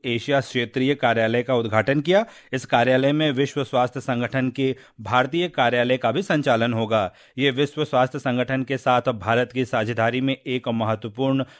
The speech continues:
पड़ाव का परिचायक है। प्रधानमंत्री ने योग प्रशिक्षण पर विश्व स्वास्थ्य संगठन की तकनीकी रिपोर्ट और From Roots to Global Reach, eleven Years of Transformation in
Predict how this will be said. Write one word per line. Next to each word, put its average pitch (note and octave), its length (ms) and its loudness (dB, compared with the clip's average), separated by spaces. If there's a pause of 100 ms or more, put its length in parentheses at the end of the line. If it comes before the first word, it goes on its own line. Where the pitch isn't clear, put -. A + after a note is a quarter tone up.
(120)
पड़ाव A#2 300 4
का C3 340 0 (160)
परिचायक A#2+ 560 0
है। G#3 160 2 (240)
प्रधानमंत्री B2+ 600 0
ने C#3 120 0
योग B2+ 340 -2
प्रशिक्षण B2+ 520 -4
पर C3 200 0
विश्व B2+ 400 -4
स्वास्थ्य A#2+ 360 -2
संगठन A#2+ 460 -2
की B2+ 280 -2 (260)
तकनीकी D3+ 480 0
रिपोर्ट D3 400 -2
और B2+ 380 2
From C3+ 200 4
Roots C3+ 400 -2 (100)
to C#3+ 100 0 (100)
Global B2 300 2
Reach, C#3 320 0 (300)
eleven C3+ 300 4
Years C#3 320 4
of C#3 100 4 (120)
Transformation B2+ 760 2
in D3 60 0